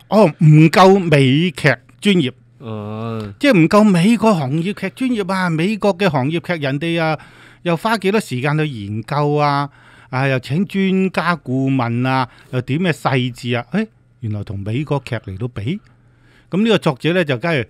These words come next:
Speaker 1: 崇拜到美國劇不得了啦。所以於是再睇返呢啲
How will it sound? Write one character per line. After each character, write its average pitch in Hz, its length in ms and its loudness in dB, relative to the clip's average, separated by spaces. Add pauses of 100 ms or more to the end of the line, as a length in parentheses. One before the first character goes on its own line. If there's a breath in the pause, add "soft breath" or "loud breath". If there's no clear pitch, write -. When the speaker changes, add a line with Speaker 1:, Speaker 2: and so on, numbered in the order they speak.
Speaker 1:
崇 120 540 -4
拜 147 220 4
到 151 120 2
美 139 160 0
國 147 140 2
劇 127 160 -4
不 - 140 -2
得 180 160 0
了 151 200 2
啦。 170 340 4
所 160 140 -2
以 180 80 -4
於 196 80 -2
是 131 140 -12
再 127 100 -6 (100)
睇 143 240 -6
返 175 180 -2
呢 185 120 -4
啲 180 180 -2